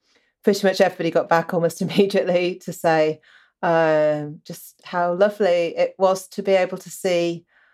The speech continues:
um, see their mother or their aunt, you know, as a child. Um, a-, and sometimes they, they, they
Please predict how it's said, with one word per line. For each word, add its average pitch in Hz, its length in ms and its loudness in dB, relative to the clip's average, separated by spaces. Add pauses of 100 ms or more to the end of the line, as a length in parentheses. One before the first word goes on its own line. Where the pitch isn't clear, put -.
(380)
um, 170 380 0 (180)
see 180 320 -4
their 170 160 2
mother 175 400 0
or 160 100 0
their 160 200 2
aunt, 165 320 0 (400)
you 185 80 0
know, - 180 -4
as 196 180 2
a 196 80 0
child. 190 640 -2 (500)
Um, 165 600 0
a-, 180 260 2
and 202 160 4
sometimes 214 420 2
they, 185 360 2
they, 190 320 0
they 180 200 0